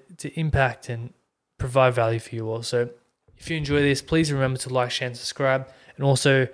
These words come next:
I still do not have a name for this podcast, so if you wanna send me some names, I'd really appreciate it. As I said, the best name is gonna receive a ten dollar Better Life voucher. Um, go on the website,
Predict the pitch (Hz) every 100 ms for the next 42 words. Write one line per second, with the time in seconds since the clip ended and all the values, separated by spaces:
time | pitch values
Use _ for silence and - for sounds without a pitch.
0 | - - - - 190 170 151 139 143 165
1 | - 143 131 127 127 127 123 - 127 123
2 | 123 117 - 123 117 - _ _ _ _
3 | _ _ _ _ _ _ - 131 123 131
4 | 139 139 143 151 143 131 - 127 117 123
5 | 160 220 247 - - 123 127 135 127 139
6 | 131 - 139 127 117 135 127 127 135 135
7 | - 131 123 127 123 - 120 120 - 131
8 | 123 123 - 139 127 123 120 - 127 123
9 | 120 117 - 127 127 143 127 120 _ _
10 | - - 123 117 113 113 120 120 117 120
11 | 120 123 120 120